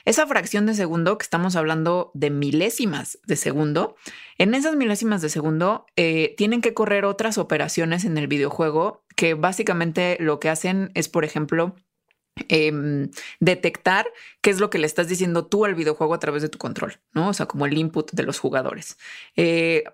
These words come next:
poner la música, no solo la música, sino los ruiditos de que si aplastaste algo suena de cierta forma, eh, hacer las cosas que tienen que ver con la inteligencia, eh, artificial, detectar si hay com-, colisiones y poner no solo el gráfico de las colisiones, sino los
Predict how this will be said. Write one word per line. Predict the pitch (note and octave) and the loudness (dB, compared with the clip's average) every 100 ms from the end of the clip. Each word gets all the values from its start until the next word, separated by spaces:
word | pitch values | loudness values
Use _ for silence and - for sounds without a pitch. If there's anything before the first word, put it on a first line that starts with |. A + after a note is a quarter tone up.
| - | 0
poner | E3 E3 F3 | 2 2 2
la | F#3 | 2
música, | F3+ F#3+ F#3 D#3+ - - _ - | 2 0 -2 -4 -8 -10 _ -2
no | D#3 E3 | 0 2
solo | G3 F3+ | 2 2
la | E3+ | 0
música, | D#3+ D#3+ G3 | 0 0 0
sino | F#3+ D#3+ D3 | 0 -2 0
los | D#3 - | 0 0
ruiditos | D3+ D#3+ E3 F3 F3+ | 0 0 2 0 2
de | D#3 D3 | -2 -2
que | D3 | -6
si | C#3+ D3+ C#3+ | -4 0 0
aplastaste | A#2 C#3 - D#3+ F3+ | 0 -4 -2 -2 2
algo | E3 D#3+ E3+ | 0 0 -2
suena | - D3+ C#3+ | -2 -2 -2
de | |
cierta | C#3 C#3 C#3+ | -4 -4 -4
forma, | C#3+ C#3+ C3 - _ _ _ _ _ - | -2 -2 -2 -10 _ _ _ _ _ 0
eh, | E3+ E3 E3 E3 D#3+ - | 2 4 2 2 2 0
hacer | E3 E3 F#3 F#3 | -2 0 2 2
las | G3+ F#3+ G3 | 2 0 -2
cosas | F3+ F3+ | -6 -4
que | |
tienen | D#3+ E3 D#3+ | -2 -2 0
que | |
ver | E3 | -2
con | D#3 E3 | 0 -2
la | |
inteligencia, | C#3+ D3+ D3 E3 D3 D#3+ - D3+ | -2 -4 -4 -4 -4 -4 -4 0
eh, | D3 C#3 C#3+ | 0 0 -2
artificial, | D3 C#3+ - - D#3+ C#3+ - _ _ _ _ _ - | -4 -4 -8 -2 0 0 -4 _ _ _ _ _ 2
detectar | F#3 F3 E3+ - F#3 F3+ G3+ G#3+ | 2 2 -2 0 0 2 0 -4
si | - - D#3+ | -4 0 2
hay | D#3+ D#3 | 2 0
com-, | F#3 D#3+ D3 | -2 -2 -4
colisiones | - C#3 C#3 D3+ F3+ F3 F3+ A3 - | 0 0 0 0 0 2 0 -4 -4
y | D#3+ | -6
poner | G#3 C#3+ D3 | -2 -2 0
no | D#3 | -2
solo | D#3 D#3 | -2 -2
el | |
gráfico | D3 - - | -2 -2 -2
de | C#3 | -2
las | - | -2
colisiones, | C3+ C#3 D#3 F3 | -6 -2 -2 -2
sino | F3 C#3+ C#3+ | -2 -4 -4
los | C3+ C3+ | -4 -6